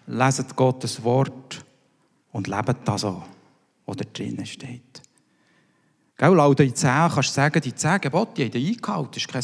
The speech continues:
Problem. Aber die Lauheit ist Gott so ein Dorn im Auge. Eigentlich das erste Gebot, du sollst Gott lieben über alles. Das haben sie wie nicht, das haben sie wie ausgeblendet. Das ist wie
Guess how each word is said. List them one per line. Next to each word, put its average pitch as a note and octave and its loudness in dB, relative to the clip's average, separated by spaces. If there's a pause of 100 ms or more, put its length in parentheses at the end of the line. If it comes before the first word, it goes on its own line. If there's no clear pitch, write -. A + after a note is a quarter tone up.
Problem. D#3+ -6 (360)
Aber - 6
die C3 2
Lauheit D3+ -2
ist - -10
Gott A#2 -10
so - -4
ein D3+ -2
Dorn D3 -8
im E3 -4
Auge. - -12 (760)
Eigentlich D#3 -2
das - -6
erste D3+ -2
Gebot, C3+ -2
du C3+ -8
sollst A#2 -2
Gott C3+ -2
lieben C#3+ -2
über B2+ -2
alles. C#3 -2 (320)
Das B2 0
haben E3 4
sie B2+ 2
wie E3 4
nicht, G#3 0
das G#3 0
haben F3 4
sie C#3+ -2
wie F#3+ 2
ausgeblendet. A2+ -2 (960)
Das E3 -2
ist - 0
wie G#3 0